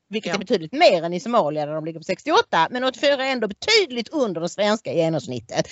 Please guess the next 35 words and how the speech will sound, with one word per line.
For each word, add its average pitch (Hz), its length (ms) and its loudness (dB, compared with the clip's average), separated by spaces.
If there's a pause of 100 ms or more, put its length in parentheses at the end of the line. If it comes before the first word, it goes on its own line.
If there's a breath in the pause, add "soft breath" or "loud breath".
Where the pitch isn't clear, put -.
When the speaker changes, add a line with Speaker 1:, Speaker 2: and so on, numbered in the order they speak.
(120 loud breath)
Speaker 1:
Så 269 100 -8
det 277 80 2
är 302 80 4
liksom 302 200 0
inte 311 160 -2
konstigt 302 800 4
att 175 100 -2
de 196 120 2
har 196 80 2
svårt 208 600 2
att 190 80 -2
klara 381 280 6
gymnasiet. 170 480 0 (220 loud breath)
Men, 262 180 4 (220)
men 247 240 -2
enligt 254 260 -2
den 277 80 0
här 214 100 4
Jenny 160 240 0
Norberg 285 440 4
så 220 100 -6
var 226 100 6
de 226 120 2
ju, 233 60 0 (440)
de 202 100 4
var 185 60 0
ju 277 140 0
utbildade 330 400 2
redan 370 200 2
när 269 80 -2
de 311 140 -4
kom. 160 560 2 (2000)
Speaker 2:
Ja, 254 560 8 (560)
eh, 208 920 2 (380)
ja, 285 160 4